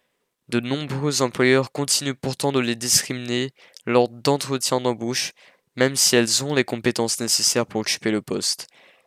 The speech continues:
Nous devons, selon moi, durcir les sanctions et les appliquer à la moindre constatation de discrimination.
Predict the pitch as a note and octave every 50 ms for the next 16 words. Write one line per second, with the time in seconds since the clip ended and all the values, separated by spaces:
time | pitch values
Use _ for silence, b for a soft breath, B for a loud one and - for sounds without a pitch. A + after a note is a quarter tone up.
0 | b b b b b b b b b b b - A#2+ A#2+ B2 A#2+ A#2 B2 B2 A#2+
1 | - - C3 B2+ B2 B2 A#2+ A#2+ A#2+ A2+ - D3 D#3+ D#3 - - - C#3 C3 B2+
2 | B2+ - B2+ B2+ A#2+ - - C3+ C#3 C3 A#2+ A2+ G#2+ A#2 A2+ G#2 - - - -
3 | C3 A#2+ A2 G#2 A2 A2+ B2+ D3 D3+ C#3+ B2+ B2+ A#2 - B2 A#2+ - - - A#2+
4 | A#2 - A#2+ A#2 - - A#2+ A#2 A#2 A2 A2+ A2 - - - A2 G#2 G#2 G#2 -
5 | - - F#2